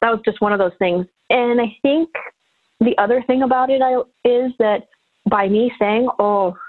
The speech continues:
that was one of Amber's bad ideas, let's chalk it up and rethink this," you build that trust with the staff that, okay, she really does wanna make our jobs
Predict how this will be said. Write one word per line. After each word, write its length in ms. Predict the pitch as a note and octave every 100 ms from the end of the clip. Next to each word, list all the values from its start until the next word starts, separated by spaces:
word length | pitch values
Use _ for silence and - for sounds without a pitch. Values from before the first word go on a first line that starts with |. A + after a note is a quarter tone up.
| - _ -
that 80 |
was 100 | G#3+
one 120 | G#3 G#3+
of 80 |
Amber's 280 | G3+ G3 F3+ -
bad 220 | D#3 G3
ideas, 400 | G3+ G#3+ F#3+ E3 - _ _ _ -
let's 140 | F3
chalk 240 | - G#3 G3+
it 60 |
up 200 | G#3 F3 - - -
and 360 | G3 F#3 F3+ E3+
rethink 400 | F#3+ G#3 G#3+ -
this," 200 | D#3+ E3 _ _ _
you 260 | - A3 G#3 -
build 520 | A3 A3 A3+ A3+ A3 G3
that 160 | G3 - -
trust 220 | G3 F#3+
with 100 | F#3
the 80 | F3 E3+
staff 280 | F3+ E3 D#3+ -
that, 180 | D#3 - - - -
okay, 320 | G3 F3 F3+ - -
she 140 | -
really 240 | G3 G3 F3
does 360 | F3+ E3+ D#3 C#3+
wanna 160 | E3
make 160 | C#3+ D#3+
our 80 | C#3
jobs 280 | - F3